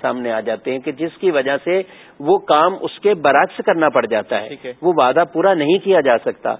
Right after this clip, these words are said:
Speaker 2: صحیح۔
Speaker 1: تو اب کب کب وہ، آ، شرعاً جو ہے وہ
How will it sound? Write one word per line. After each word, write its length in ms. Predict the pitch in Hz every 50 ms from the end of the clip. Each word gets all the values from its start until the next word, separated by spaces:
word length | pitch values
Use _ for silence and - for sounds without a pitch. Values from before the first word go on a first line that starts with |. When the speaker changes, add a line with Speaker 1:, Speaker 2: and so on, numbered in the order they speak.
| _ -
Speaker 2:
صحیح۔ 180 | - 139 135 135 131 _ -
Speaker 1:
تو 80 | 190 - -
اب 260 | 196 208 180 170 -
کب 280 | - 240 254 226 233
کب 240 | - 240 220 185 185
وہ، 200 | 208 208 208 196 - - -
آ، 40 | - 156 156 147 143 -
شرعاً 320 | - 160 160 170 180 190 185
جو 140 | 165 156 135
ہے 140 | 151 160
وہ 340 | 160 143 151 151 160 170 -